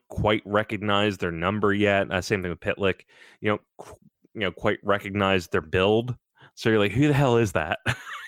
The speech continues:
You know? Thankfully, their names are kind of unique. So if you can pick those out on your cell phone at work, um, you can tell what's going on. But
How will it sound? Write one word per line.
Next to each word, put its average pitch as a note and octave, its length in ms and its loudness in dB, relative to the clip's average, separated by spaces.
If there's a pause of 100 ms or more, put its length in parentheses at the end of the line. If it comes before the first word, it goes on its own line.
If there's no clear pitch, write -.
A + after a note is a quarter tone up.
You C3+ 140 2 (120)
know? C3+ 120 0 (880)
Thankfully, C3+ 400 2
their G#2 120 2
names A2 320 0
are G#2 80 -2
kind F2+ 300 -4
of F2 180 -8 (240)
unique. F#2+ 640 -6
So - 180 -4
if F2+ 60 -6
you F#2 80 -10
can F#2 80 -8
pick A2+ 240 -6
those F#2 240 2
out G2 240 2
on F2 160 -4
your E2+ 100 -6
cell F#2 280 0
phone F2 260 -2
at E2+ 100 -6
work, G2 400 0 (520)
um, E2 520 -2
you F#2 140 -8
can F#2 100 -6
tell F2 220 0
what's F2 160 -4
going E2+ 320 -2
on. E2+ 500 -4
But F#2 300 2